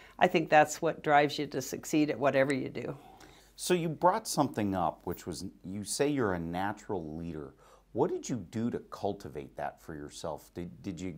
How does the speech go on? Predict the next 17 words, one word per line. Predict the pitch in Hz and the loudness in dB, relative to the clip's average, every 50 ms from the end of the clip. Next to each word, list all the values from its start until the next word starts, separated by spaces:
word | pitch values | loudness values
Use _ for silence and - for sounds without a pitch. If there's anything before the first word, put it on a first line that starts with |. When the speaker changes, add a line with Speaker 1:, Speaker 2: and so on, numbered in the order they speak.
| 80 | -8
Speaker 2:
go | _ 135 135 131 143 143 | _ 0 2 2 4 2
into | 143 135 127 113 | 2 4 2 2
books? | 85 71 69 - _ - 107 107 104 107 - | 0 -2 -6 -8 _ 2 2 2 2 0 -8
Did | - - 92 80 | -8 -8 -8 -8
you | 80 | -8
seek | 80 - - - - 147 143 143 - | -8 -8 -8 -6 -4 -6 -6 -6 -8
the | - 110 92 | -4 -2 -2
advice | 80 71 - 90 87 92 90 - - | -2 -2 -2 -2 -2 -2 -2 -6 -8
of | 85 80 | -6 -6
others? | 82 80 85 85 85 82 - _ - - - _ _ | -4 -4 -4 -6 -8 -10 -12 _ -20 -20 -20 _ _
How | - - | -4 -4
did | 214 302 - - | -4 -4 -6 -8
you | 143 | -8
build | 87 - - 113 120 139 123 | -8 -8 -6 -6 -6 -6 -6
your | 101 87 82 | -8 -8 -6
leadership | 82 98 110 98 95 - - - - | -6 -6 -6 -6 -8 -10 -12 -16 -16
skills? | - - - 98 92 - - - - - | -16 -10 -8 -8 -8 -8 -12 -18 -20 -20